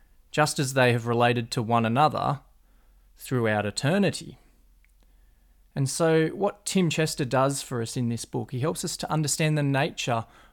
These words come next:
of our relationship to each person of the Trinity. And I think that's helpful because I reckon all of us would gravitate to one or the other.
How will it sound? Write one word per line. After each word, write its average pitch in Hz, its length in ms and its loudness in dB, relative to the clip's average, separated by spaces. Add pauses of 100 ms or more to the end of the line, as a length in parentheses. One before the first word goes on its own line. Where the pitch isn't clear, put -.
of 120 100 -2
our 113 160 2
relationship 107 760 -4
to - 200 -6
each 110 220 -8
person 110 320 -4
of 104 100 -6
the 107 80 -8
Trinity. 104 480 -6 (320)
And 180 80 4
I 190 60 6
think 247 180 0
that's 208 200 2
helpful 196 300 0
because 160 540 0 (960)
I 175 60 4
reckon 196 320 2
all 196 180 6
of 120 140 2
us 113 200 -4
would 135 200 -4
gravitate 151 600 2 (460)
to 127 260 -2
one 127 640 -2 (640)
or 123 120 -2
the 123 180 0
other. 135 360 4